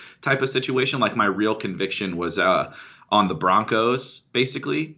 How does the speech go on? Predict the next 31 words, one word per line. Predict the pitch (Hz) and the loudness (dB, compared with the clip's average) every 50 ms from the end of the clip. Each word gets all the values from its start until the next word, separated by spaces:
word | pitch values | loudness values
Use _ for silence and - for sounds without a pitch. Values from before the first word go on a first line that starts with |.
| _ _ - | _ _ 0
um, | 101 95 95 92 92 90 90 82 - | 2 2 2 2 0 -2 -4 -4 -4
and | 92 98 98 | -4 -4 -2
then | 95 92 | -2 -2
made | 92 95 98 95 | 0 0 0 0
a | |
couple | 95 - 117 110 110 107 104 | 0 -2 -2 -4 -2 -2 -2
of | 101 95 - | -2 -2 -4
moves | 95 95 95 98 95 95 90 - - | -4 -2 0 0 0 0 -2 -6 -8
on | - 90 92 87 82 | -4 -4 -4 -4 -4
Sunday | - 98 98 95 92 90 | -4 -4 -2 0 0 0
morning, | 87 87 90 92 92 92 92 90 87 85 - - - - - - - _ _ _ | -2 -2 -2 0 0 0 0 -2 -4 -6 -10 -14 -20 -20 -20 -20 -20 _ _ _
um, | - 85 87 85 82 82 80 80 80 80 80 80 - - - - | 0 2 4 4 4 4 4 4 2 2 0 -2 -8 -12 -12 -6
with | 82 87 92 90 92 - | -2 0 0 0 -2 -6
some | - - 107 95 90 | -4 -2 0 0 0
of | 87 85 78 78 | 0 -4 -6 -4
the, | - 87 85 85 82 82 85 82 - - _ _ _ _ _ _ | -2 -2 0 2 0 0 -2 -4 -10 -18 _ _ _ _ _ _
the, | - 90 85 82 | -2 -2 -2 -2
the, | - - 90 - - - - - | -4 -4 -6 -6 -6 -12 -16 -12
well, | - 85 87 | -8 -4 0
mainly | 92 107 117 113 104 | 2 4 4 4 4
the | 90 104 | 2 0
Paris | 95 - 104 98 90 85 - | -2 0 0 0 0 0 -4
Campbell, | - - 113 104 95 92 82 85 78 64 69 - - - _ _ _ _ _ - | -6 -4 -4 -2 -2 -2 -2 -2 -2 -2 -2 -4 -8 -12 _ _ _ _ _ -6
uh, | - 82 78 76 71 69 67 73 78 - - _ _ - | -2 -2 0 0 0 0 0 -2 -4 -8 -16 _ _ -6
uh, | 82 80 | -6 -4
being | 76 95 92 92 87 87 | 0 0 0 0 0 -2
in, | 82 85 87 87 80 | -4 -4 -4 -6 -2
being | 98 98 98 95 87 | 0 0 0 0 0
inactive. | 76 87 87 82 82 82 78 - 92 80 | -2 -2 -2 0 0 -2 -2 -2 0 0
I, | 82 80 | 0 0
I | - - | 0 0